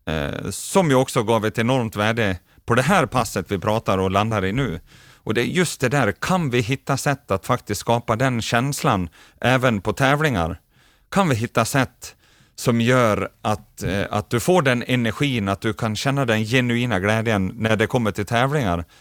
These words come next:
så att det inte blir oro eller till och med rädsla för att det blir jobbigt eller att jag får släppa, att det är inte det som tar överhand. Så någonstans, liksom, ja, vad kan vi ta med oss från det här då som hjälper oss på den resan?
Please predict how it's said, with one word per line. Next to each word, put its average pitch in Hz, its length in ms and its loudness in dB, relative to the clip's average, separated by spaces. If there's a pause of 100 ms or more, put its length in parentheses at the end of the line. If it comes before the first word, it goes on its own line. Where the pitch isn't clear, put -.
(100)
så - 160 -2
att 117 100 0
det - 80 0
inte 147 440 0
blir 107 400 2 (440)
oro 113 520 2
eller 95 360 0 (460)
till 135 160 2
och 113 60 2
med 113 140 2
rädsla 113 600 0 (320)
för 113 100 2
att 101 160 0
det 107 60 -2
blir 95 180 0
jobbigt 110 360 2
eller 98 160 2
att 92 100 0
jag 90 120 0
får 98 100 -4
släppa, - 380 -2
att 82 120 -2
det 101 80 0
är 98 60 2
inte 104 260 -2
det 139 200 0
som 85 180 -6
tar 90 140 -4
överhand. 90 420 -2
Så 117 80 0
någonstans, 127 560 0
liksom, - 280 -6 (760)
ja, 170 340 4
vad 147 140 0
kan 156 120 0
vi 143 80 0
ta 151 100 -2
med 147 140 2
oss 139 100 -2
från 139 140 -2
det 139 60 2
här 160 240 0
då 104 120 0
som 113 180 0
hjälper 117 440 2
oss 87 200 0
på - 100 -4
den 95 260 0
resan? 82 480 -4